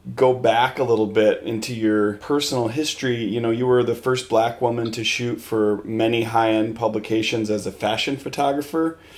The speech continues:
And then you're the co-founder of We Found Hip Hop, the Foundation of Women in Hip Hop,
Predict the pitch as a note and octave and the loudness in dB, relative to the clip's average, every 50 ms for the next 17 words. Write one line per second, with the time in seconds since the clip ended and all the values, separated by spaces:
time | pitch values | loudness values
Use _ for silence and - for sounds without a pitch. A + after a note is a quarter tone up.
0 | - - _ - A#2+ A#2+ B2 B2+ B2+ B2+ B2+ B2+ C3 A#2+ A#2+ A#2 - - C#3 C3+ | -20 -20 _ 0 2 4 4 4 4 4 4 4 2 2 0 -2 2 2 4 2
1 | C3+ - C#3+ C3+ C3+ C3+ C#3 C3+ C3 B2 A#2+ G#2+ A2+ A#2+ C3 C3+ C3 - C#3 B2 | 4 4 4 4 4 4 4 4 4 4 4 2 0 -2 -4 -4 -2 0 2 2
2 | A#2+ A#2+ A2+ A2 - C#3+ C#3 - - D#3 D3+ D#3 D#3+ E3+ - - - - B2 A#2+ | 2 0 -2 -2 -2 -2 -2 -2 0 2 2 2 2 0 -4 -10 -6 -4 -4 -2
3 | - B2+ B2 A#2+ A#2+ A#2+ B2+ C3+ - - C3 B2 A#2+ A#2+ B2+ B2+ B2+ B2 A#2+ A#2 | 0 0 0 0 2 0 0 0 -2 -2 -4 -2 0 0 0 2 0 0 -2 -4
4 | A2+ C3+ C#3+ C3+ - C#3 C#3+ C#3+ C#3 C#3 C#3 - | -2 -2 -2 -2 0 0 2 2 2 0 -2 -6